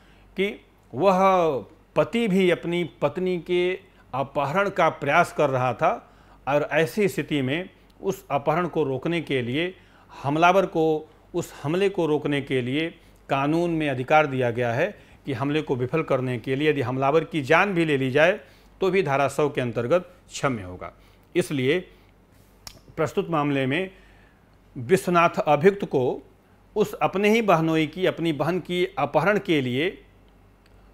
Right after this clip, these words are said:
दोषी ठहराते, अपने अपहरण, अपने उस मृतक जो, जो अपने बहनोई को मृत्यु कारित कर दिया,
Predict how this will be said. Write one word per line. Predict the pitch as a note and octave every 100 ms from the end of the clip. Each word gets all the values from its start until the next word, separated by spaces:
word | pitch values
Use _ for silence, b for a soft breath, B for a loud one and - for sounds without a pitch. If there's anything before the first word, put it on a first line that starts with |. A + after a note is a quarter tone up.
| - _ - G#2
दोषी | C#3 D#3 A3
ठहराते, | D#3+ D#3+ D#3 D3 F3
अपने | C#3+ F3
अपहरण, | E3+ D3+ E3 E3+
अपने | D#3 E3 E3 D#3+
उस | D#3 -
मृतक | C3 C#3 C#3+
जो, | C#3+ B2 C3+
जो | - B2+ C#3 B2
अपने | D3+
बहनोई | C3 B2+ C#3
को | C#3 C3+
मृत्यु | C#3+ D3
कारित | C3 C3 -
कर | A#2+
दिया, | G#2 A#2 E3+